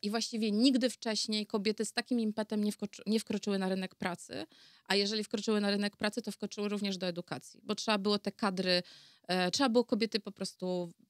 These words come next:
przeszkolić, wykształcić, dać im, dać im specjalistyczne wykształcenie.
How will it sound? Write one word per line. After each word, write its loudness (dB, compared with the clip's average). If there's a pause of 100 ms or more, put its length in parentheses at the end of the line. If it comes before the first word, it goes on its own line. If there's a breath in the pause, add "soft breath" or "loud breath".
przeszkolić, 0
wykształcić, -2
dać 2
im, 2
dać 2
im 2
specjalistyczne -4
wykształcenie. -6